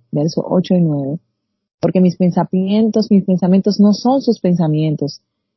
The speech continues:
ni vuestros caminos, mis caminos, declara el Señor.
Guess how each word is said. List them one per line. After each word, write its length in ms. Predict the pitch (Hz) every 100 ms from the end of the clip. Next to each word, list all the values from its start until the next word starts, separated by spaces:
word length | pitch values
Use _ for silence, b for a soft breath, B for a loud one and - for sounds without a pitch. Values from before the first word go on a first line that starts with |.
| -
ni 100 | 196
vuestros 400 | 185 175 185 -
caminos, 500 | 180 180 214 202 170 180
mis 180 | 165
caminos, 600 | 160 165 170 185 165 156 -
declara 400 | 156 151 156 175
el 60 |
Señor. 400 | 165 160 151 143